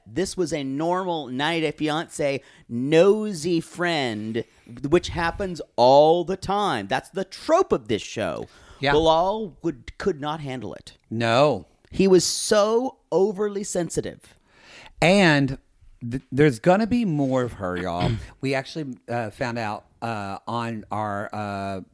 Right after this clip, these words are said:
Speaker 2: uh, Love Is Blind with Mary, y'all, this is going till the end of February, Happily Ever After.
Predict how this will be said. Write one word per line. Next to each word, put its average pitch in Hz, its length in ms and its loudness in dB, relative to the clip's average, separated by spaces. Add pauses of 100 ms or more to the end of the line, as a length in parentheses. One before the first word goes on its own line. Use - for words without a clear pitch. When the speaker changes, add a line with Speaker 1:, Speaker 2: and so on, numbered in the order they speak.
(260)
Speaker 2:
uh, 110 180 -4
Love 113 240 -2
Is 98 80 -12
Blind 151 260 -4
with 113 80 -8
Mary, 104 320 -6 (280)
y'all, 120 360 -6
this 127 360 -8
is 175 160 -10
going 110 280 -6
till 104 120 -10
the 95 100 -8
end 90 140 -8
of 90 80 -14
February, 82 460 -10
Happily 71 400 -12
Ever 62 220 -10
After. - 460 -14